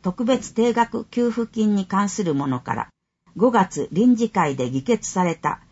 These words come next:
関連予算、先ほど議決された一般会計補正予算第三号のうち、新生児、おむつ臨時助成事業などの三事業、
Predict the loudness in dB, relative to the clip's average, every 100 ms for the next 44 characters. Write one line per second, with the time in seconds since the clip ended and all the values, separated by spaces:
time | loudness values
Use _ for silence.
0 | _ _ -2 2 2 2 2 0 -2 -6
1 | -8 _ _ _ _ _ -6 -4 -2 -2
2 | 0 0 -2 -2 -4 -4 -4 -4 -4 -8
3 | -8 -10 -8 0 2 2 0 0 0 -4
4 | -4 -4 -4 0 0 -2 -4 -8 -12 _
5 | _ _ -8 -2 -2 -2 0 2 2 -4
6 | -10 -16 _ -4 -4 -6 -12 -12 -14 _
7 | _ _ -6 2 4 4 2 0 0 -6
8 | -10 _ -4 0 2 0 -6 -2 2 2
9 | 0 -2 -2 2 2 2 0 0 2 0
10 | -2 -2 -4 -6 _ _ -8 0 2 2
11 | -2 -4 -6 -6